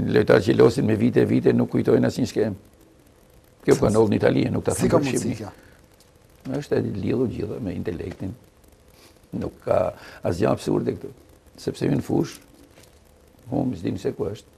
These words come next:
Speaker 1: Kështu që harron gjithçka.
Speaker 2: Po ka ndryshuar pas bas-, basketboll tani, profesor?
Speaker 1: Ka evolim, ka evolim të
Speaker 2: Ëh?
Speaker 1: jashtëzakonshëm, ka evolim të jashtëzakonshëm, kështu që do të rrish kontakt gjithmonë, do të lexosh, do të studiosh. Se po, e, është puna,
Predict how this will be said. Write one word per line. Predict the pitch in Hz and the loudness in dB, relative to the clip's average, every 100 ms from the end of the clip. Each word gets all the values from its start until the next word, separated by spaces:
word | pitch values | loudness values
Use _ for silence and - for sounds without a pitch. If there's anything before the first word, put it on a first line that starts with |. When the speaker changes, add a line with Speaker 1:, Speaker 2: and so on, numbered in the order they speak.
| _ _ - _ _ _ | _ _ -20 _ _ _
Speaker 1:
Kështu | 113 | -8
që | 120 | -4
harron | 113 120 | -2 -2
gjithçka. | 117 117 - 101 - _ - | -4 -8 -10 -16 -18 _ -6
Speaker 2:
Po | - | 0
ka | 135 | 0
ndryshuar | 139 127 208 | 0 0 2
pas | 190 147 | 2 0
bas-, | 143 135 | 0 0
basketboll | 131 131 127 127 120 117 | 2 2 2 0 0 0
tani, | 117 107 | -2 -4
profesor? | 110 101 120 | -8 -2 0
Speaker 1:
Ka | - | 2
evolim, | 131 92 104 95 | 2 2 0 -2
ka | 90 90 | -2 0
evolim | 90 92 92 101 | 0 -2 -2 -2
të | |
Speaker 2:
Ëh? | 98 95 | -2 -2
Speaker 1:
jashtëzakonshëm, | 104 151 - 87 92 85 | 0 0 0 -4 -12 -8
ka | 90 | -6
evolim | 85 87 101 98 | -4 -4 -4 -4
të | 90 | -6
jashtëzakonshëm, | 85 92 87 87 90 82 | -6 -8 -8 -12 -12 -16
kështu | - - | -14 -16
që | - 76 - - - _ _ - _ _ _ - | -14 -18 -18 -20 -20 _ _ -20 _ _ _ -8
do | 113 | -4
të | 110 | -2
rrish | 107 | -2
kontakt | - - - 98 90 | -2 -2 0 -2 -2
gjithmonë, | 92 - 98 87 | -8 -6 -6 -6
do | |
të | 87 - | -6 -4
lexosh, | 82 101 | -4 -4
do | 87 | -6
të | 92 | -10
studiosh. | - 87 85 101 - - 101 - _ _ 123 - _ - | -12 -10 -10 -12 -16 -20 -20 -20 _ _ -20 -20 _ -14
Se | |
po, | 107 127 90 90 95 95 104 101 - - - - - | -6 -4 -2 -4 -8 -12 -12 -16 -18 -20 -20 -20 -10
e, | - | -6
është | 107 - - | -6 -4 2
puna, | 143 135 | 4 4